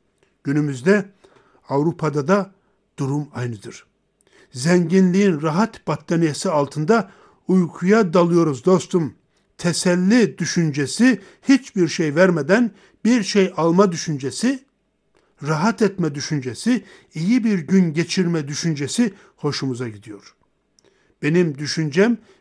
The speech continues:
birisinin biraz havlamasının gerektiğidir. Eğer bunu bu şekilde söyleyebilirsem bu ayete dayanarak. Bu yüzden Pavlos,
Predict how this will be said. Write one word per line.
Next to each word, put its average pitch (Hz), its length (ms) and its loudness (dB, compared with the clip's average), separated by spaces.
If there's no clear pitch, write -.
birisinin 170 680 0
biraz 220 400 0
havlamasının 147 840 -2
gerektiğidir. 117 800 -10
Eğer 127 280 -4
bunu 131 320 -4
bu 143 80 -8
şekilde 123 480 -6
söyleyebilirsem 131 800 -4
bu 131 140 -10
ayete 123 360 -2
dayanarak. 120 460 -4
Bu 170 80 2
yüzden 156 220 0
Pavlos, 170 480 2